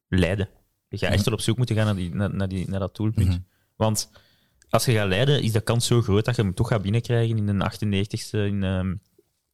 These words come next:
Speaker 1: eh, negenentachtigste liever, of in, eh, een van de latere minuten.
Speaker 2: Mhm. Maar het ganse idee van Matsu is wel, het zal resultaatgerichter zijn. Wat dat bij Company de filosofie vaak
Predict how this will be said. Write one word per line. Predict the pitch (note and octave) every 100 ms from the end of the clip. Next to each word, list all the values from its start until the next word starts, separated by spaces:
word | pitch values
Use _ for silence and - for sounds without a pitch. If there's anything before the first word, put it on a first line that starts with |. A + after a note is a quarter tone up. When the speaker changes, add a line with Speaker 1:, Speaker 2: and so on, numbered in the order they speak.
| -
Speaker 1:
eh, | F#2 E2 - - - _
negenentachtigste | - G2 F#2 F#2 - - -
liever, | A2 A2 - - - - -
of | - G2+
in, | G#2
eh, | G2 G2 G2 - - _ _ _
een | G#2 G#2
van | G#2
de | G2+
latere | G2 F#2 F#2 G2+ A2
minuten. | G2+ G2+ G#2 A#2 -
Speaker 2:
Mhm. | G2 F#2+ A#2+ - - -
Maar | A2+ A#2+
het | A#2
ganse | - B2+ -
idee | A2+ G2 A2+
van | G#2+
Matsu | G2 G#2+
is | G#2 -
wel, | A2
het | A#2 -
zal | F#2 F2+
resultaatgerichter | E2 F2+ D#2+ F2+ D#2+ - D2+ F2 - G#2+
zijn. | A2+ B2 C3 - - - - _
Wat | -
dat | F2+ F2
bij | D#2+
Company | G2+ F2+ F2 E2+
de | E2+
filosofie | F#2 E2+ E2+ - F#2 F2
vaak | E2 D#2+ -